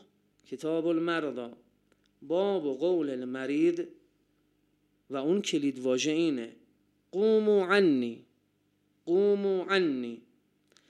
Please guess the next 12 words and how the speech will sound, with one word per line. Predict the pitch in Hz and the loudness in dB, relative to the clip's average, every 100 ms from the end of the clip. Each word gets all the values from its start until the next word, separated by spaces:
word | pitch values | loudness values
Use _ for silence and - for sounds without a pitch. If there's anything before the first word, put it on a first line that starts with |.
| _ _ - | _ _ -6
وقتی | 151 208 | -2 -2
درگیری | 170 156 143 139 139 139 | 2 2 2 0 -2 -2
شد | 185 202 | 2 0
پای | - 143 139 | 2 0 0
صحبت | 131 139 127 123 127 131 | 0 0 -2 -2 -2 -4
پیامبر، | 123 131 127 120 117 120 117 - | -2 -2 -2 -2 -4 -8 -10 -10
پیامبر | - 135 135 151 | -6 -2 0 0
فرمود: | 165 156 135 156 - | 0 -2 0 0 0
"قلم | 143 135 131 | 0 0 0
و | 123 | -2
دواتی | 127 127 160 - | 0 2 2 0
بیارید." | 127 120 113 113 | -4 -6 -6 -12